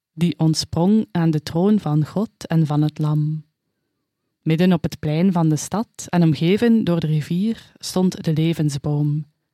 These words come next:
die twaalf maal vrucht draagt, elke maand eens. En zijn loof brengt de volken genezing. Er zal geen banvloek meer zijn.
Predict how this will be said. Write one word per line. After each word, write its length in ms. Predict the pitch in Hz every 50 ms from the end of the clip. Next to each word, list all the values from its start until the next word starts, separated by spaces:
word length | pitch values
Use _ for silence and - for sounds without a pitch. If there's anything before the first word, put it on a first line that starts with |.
| _ _ _
die 220 | - 165 156 147
twaalf 500 | - - - 160 170 196 220 233 - -
maal 260 | - 165 165 170 175 156
vrucht 340 | - - 151 165 - -
draagt, 680 | - - 143 143 143 147 147 - _ _ _ _ - _ _
elke 360 | _ - 196 220 214 - 196
maand 400 | 165 156 156 156 156 156 156 - -
eens. 680 | _ 147 147 151 151 151 156 156 - - - - - _ _ _ _ _ _ _ _ _ _ _ _ _ _ _ _ _ _ _ _ _ _
En 220 | - 165 160 156
zijn 260 | 147 156 151 147 143 135
loof 400 | 135 143 170 208 214 - - -
brengt 400 | - - 165 165 170 165 - -
de 100 | - 160
volken 440 | 135 156 165 202 208 - 202 175 160
genezing. 800 | 147 156 151 147 151 160 160 160 - 151 143 143 143 147 151 143 _ _ _ _ _ _ _ _ _ _ _ _ _ _ _
Er 160 | - 170 -
zal 240 | - 156 151 156 151
geen 440 | 156 - - 170 170 170 165 156 147
banvloek 560 | 147 151 156 156 147 - 151 147 - - -
meer 220 | 156 156 156 151
zijn. 540 | - - 156 151 151 151 151 151 156 160 156